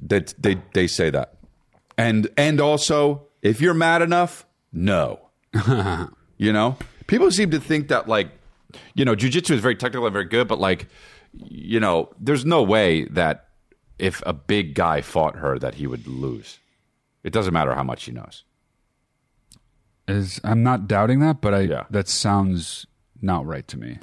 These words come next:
Speaker 1: Yeah, if the guy's big enough and angry enough, no way.
Speaker 2: Why? Like, just 'cause of, if
Speaker 1: She's
Speaker 2: she
Speaker 1: a
Speaker 2: gets
Speaker 1: mini
Speaker 2: close,
Speaker 1: woman.
Speaker 2: too close up to her, like, she's fucked, you mean?
Speaker 1: The, the, the, the strength is completely different.
Speaker 2: But I imagine him,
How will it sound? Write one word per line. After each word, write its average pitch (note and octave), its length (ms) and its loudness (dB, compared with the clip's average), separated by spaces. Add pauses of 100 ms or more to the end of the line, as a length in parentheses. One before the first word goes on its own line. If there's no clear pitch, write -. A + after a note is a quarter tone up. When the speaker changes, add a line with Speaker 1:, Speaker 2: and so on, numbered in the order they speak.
(640)
Speaker 1:
Yeah, E2+ 220 -2 (140)
if D#2+ 60 -10
the F#2 80 0
guy's F#2 180 2
big F2 160 0
enough F2+ 220 2
and D#2+ 100 0
angry E2+ 180 0
enough, F#2+ 220 -2
no D2 140 -2
way. A#1 140 -8 (640)
Speaker 2:
Why? F#2 400 -2 (320)
Like, G#2+ 200 0
just - 200 -4
'cause G2+ 160 -2
of, F#2+ 180 0 (160)
if A2+ 80 -2
Speaker 1:
She's - 180 0
Speaker 2:
she D3 60 2
Speaker 1:
a D3 40 4
Speaker 2:
gets C3 140 4
Speaker 1:
mini D3+ 140 4
Speaker 2:
close, C#3+ 140 4
Speaker 1:
woman. D#3+ 240 2
Speaker 2:
too A2+ 120 0
close G2+ 320 -2
up G2 140 -2
to A2 120 0
her, A2 300 0 (140)
like, F#2+ 200 -4
she's - 220 -6
fucked, A#2+ 340 0
you D#3+ 60 -2
mean? F#3+ 200 0 (560)
Speaker 1:
The, A2 320 -6 (120)
the, A2+ 240 -4 (140)
the, A#2+ 80 0
the A2+ 200 -2
strength D3 460 -2
is B2+ 160 -2
completely C3+ 540 -2
different. A2 380 -4 (340)
Speaker 2:
But D3 120 0
I G#3 80 4
imagine D#3+ 360 2
him, B2 480 0